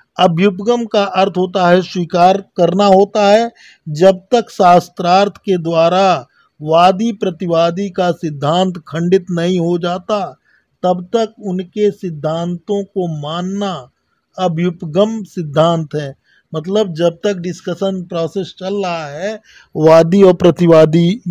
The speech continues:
आ, प्रतिवादी के सिद्धांतों में,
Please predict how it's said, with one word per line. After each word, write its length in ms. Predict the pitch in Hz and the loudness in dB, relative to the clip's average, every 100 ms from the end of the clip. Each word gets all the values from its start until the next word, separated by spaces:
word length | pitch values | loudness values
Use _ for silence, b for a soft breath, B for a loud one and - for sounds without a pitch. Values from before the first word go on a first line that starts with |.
| 170 202 175 180 - | -8 -4 -2 -4 -6
आ, 140 | 180 160 151 151 170 185 B B B B - | -2 2 4 4 2 -4 B B B B -6
प्रतिवादी 680 | 160 165 156 175 170 165 180 | 2 4 6 6 8 8 4
के 160 | 175 | 4
सिद्धांतों 720 | 160 170 147 147 160 156 170 160 | 4 4 4 4 4 4 4 4
में, 340 | 165 208 226 | 6 4 0